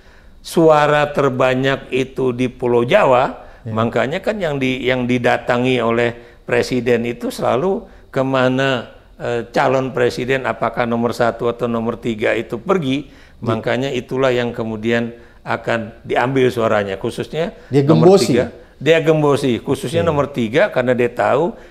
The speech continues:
Speaker 1: itu nomor tiga itu adalah partai dia, dan dia
Speaker 2: Oke.
Speaker 1: tahu di mana kekuatannya dan di mana kelemahannya, makanya dia gembosi ya. Dan kemudian sekarang kan fokus dia ke Jawa Tengah ya.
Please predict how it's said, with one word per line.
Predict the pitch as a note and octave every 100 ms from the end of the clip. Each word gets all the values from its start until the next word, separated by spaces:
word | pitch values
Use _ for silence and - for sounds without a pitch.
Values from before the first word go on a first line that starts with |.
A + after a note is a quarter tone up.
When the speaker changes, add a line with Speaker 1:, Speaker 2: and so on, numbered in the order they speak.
| -
Speaker 1:
itu | A#2+ A#2+ E3+ D#3+ C3+ -
nomor | A#2 A#2+ A#2+ A#2
tiga | - A2 B2+
itu | B2+ - A2+
adalah | B2 A#2+ A#2
partai | - A#2 G#2 - A#2+ A2
dia, | A2+ C3 F#3 B3+
dan | A2+ A2
dia | A2+ F#2
Speaker 2:
Oke. |
Speaker 1:
tahu | A2 B2 D#3+
di | B2+
mana | A#2 A2+
kekuatannya | A2+ B2 A#2 A2 A2 A#2
dan | - A#2
di | G#2+
mana | G#2 A2
kelemahannya, | A2 A2 G#2+ G#2 A2 F3+ A3+ - -
makanya | A#2 G#2 A2+ A#2+ D#3+
dia | B2+
gembosi | A#2+ B2 D3 C#3+ B2+
ya. | G#2 B2 - - - -
Dan | A2
kemudian | A2 A#2 B2+ D3
sekarang | C3+ B2 C#3 D3+
kan | E3 F#3+ - -
fokus | D3+ B2+ B2+
dia | - C#3+
ke | C3+
Jawa | A#2 A#2
Tengah | A2+ D#3+ C3+ G#2
ya. | G#2